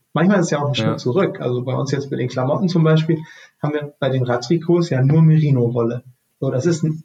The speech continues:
Speaker 1: uraltes Zeug. Das ist einfach nur Wolle. Aber für uns ist das im Sinne von Evolution, ist es halt auch manchmal besser, einen Schritt zurückzugehen, weil Polyester und die, die ganzen Plastiksachen auf der Haut die ganze Zeit zu haben im Training und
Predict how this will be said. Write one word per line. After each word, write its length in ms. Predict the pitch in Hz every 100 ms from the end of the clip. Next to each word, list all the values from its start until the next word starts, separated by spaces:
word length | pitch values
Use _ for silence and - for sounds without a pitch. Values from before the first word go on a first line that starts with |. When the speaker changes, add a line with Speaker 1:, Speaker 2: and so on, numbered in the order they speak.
| _
Speaker 1:
uraltes 640 | 175 196 175 165 165 160
Zeug. 340 | - 180 - -
Das 120 | 127
ist 140 | 160
einfach 340 | 165 151 156 -
nur 380 | 151 180 202 - _
Wolle. 400 | 143 185 135 127 _ _ _ _
Aber 180 | 147 139
für 160 | 143
uns 160 | 151 185
ist 120 | 180
das 160 | 170 160 -
im 140 | 151
Sinne 240 | 135 156 170
von 220 | 143 147
Evolution, 680 | 180 170 147 127 - 175 220
ist 120 | 165
es 120 | 156 156
halt 120 | 156
auch 160 | 147
manchmal 300 | 156 156 160
besser, 240 | 147 151 147
einen 80 | 143
Schritt 180 | - -
zurückzugehen, 720 | 127 151 147 180 175 185 151
weil 280 | 135 156 - _ _ _ _ _ - 139
Polyester 800 | 156 139 147 160 165 151 151 165
und 320 | 156 135 131 - _
die, 100 | 156 160
die 120 | - 143
ganzen 260 | 139 139
Plastiksachen 840 | 127 160 160 160 - 147 143 147 - _ _ _ _ _
auf 160 | 147 -
der 160 | 127
Haut 220 | 139 190 190
die 80 |
ganze 280 | 160 156 151
Zeit 240 | - 143 143
zu 160 | 127
haben 280 | 139 143 143
im 140 | 143
Training 460 | - 147 147 143 143
und 340 | 151 127 127